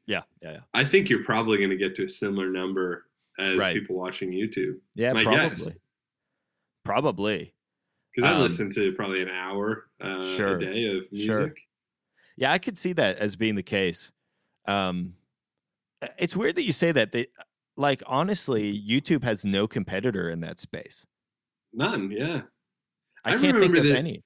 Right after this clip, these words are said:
Speaker 2: there used to be a, um, video service, and I'm not sure if they still run, called Daily Motion.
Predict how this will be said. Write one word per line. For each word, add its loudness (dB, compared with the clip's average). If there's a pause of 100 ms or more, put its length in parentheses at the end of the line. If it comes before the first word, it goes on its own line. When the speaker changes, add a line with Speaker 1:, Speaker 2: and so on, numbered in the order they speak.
(440)
Speaker 2:
there 4
used 4
to 4
be 6
a, 2
um, -6
video 2
service, -2 (160)
and -2
I'm 0
not -4
sure 2
if -6
they 2
still -2
run, -2 (180)
called -6
Daily 4
Motion. -2